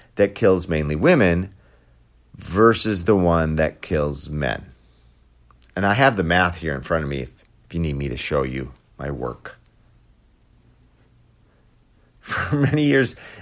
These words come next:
the N F L did a breast cancer awareness month from the <laughs> National Football League, where they made the players wear pink shoes and they had pink decorations and special jerseys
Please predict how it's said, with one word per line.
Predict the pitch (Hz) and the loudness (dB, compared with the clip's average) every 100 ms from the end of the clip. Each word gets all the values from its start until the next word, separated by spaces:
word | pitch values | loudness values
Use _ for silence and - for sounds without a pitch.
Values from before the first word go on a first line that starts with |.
| - | 0
the | 123 131 - | 4 4 4
N | 147 | 6
F | 156 - | 6 8
L | 120 127 104 | 8 10 8
did | 90 104 | 6 6
a | 87 82 - _ - | 6 4 -2 _ -16
breast | 78 120 143 - - | 2 6 6 4 -6
cancer | - 139 139 - 127 - | 0 2 2 2 0 4
awareness | 101 95 120 139 117 - | 4 6 6 6 4 2
month | 87 73 60 - - _ _ _ | 2 0 0 -12 -20 _ _ _
from | 113 | -2
the | 123 - | -2 4
<laughs> | |
National | 127 127 - | 4 4 2
Football | 120 123 107 92 | 2 6 8 8
League, | 80 71 65 - - - - | 6 2 -2 -14 -20 -20 -2
where | 113 | 2
they | 127 | 4
made | 127 135 | 6 4
the | 120 | 2
players | - 117 120 101 | 4 6 6 6
wear | 110 95 | 4 4
pink | - 113 | 2 -2
shoes | - - 104 107 107 110 | -2 0 2 4 4 2
and | 101 | 2
they | |
had | 90 78 - | 2 0 -2
pink | 117 107 | -2 2
decorations | 104 104 95 98 101 98 110 110 92 | 4 4 4 2 4 2 -2 -2 -4
and | 85 | -6
special | - 107 101 107 95 | 2 2 4 0 -2
jerseys | 85 101 98 85 98 90 90 87 80 - | 2 4 4 2 2 4 4 2 0 -6